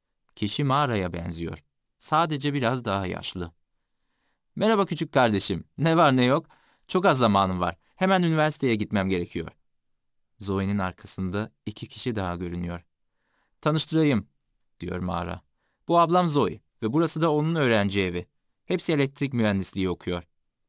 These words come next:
Çocuklar telefona el sallıyor. "Uhu, bayağı kalabalıksınız," diyor Zoe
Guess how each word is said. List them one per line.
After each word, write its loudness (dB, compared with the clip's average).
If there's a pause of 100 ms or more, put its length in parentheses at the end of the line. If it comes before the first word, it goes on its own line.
(280)
Çocuklar -6 (240)
telefona -6
el -4
sallıyor. -10 (520)
"Uhu, 4 (100)
bayağı 6
kalabalıksınız," 2 (400)
diyor 0
Zoe -4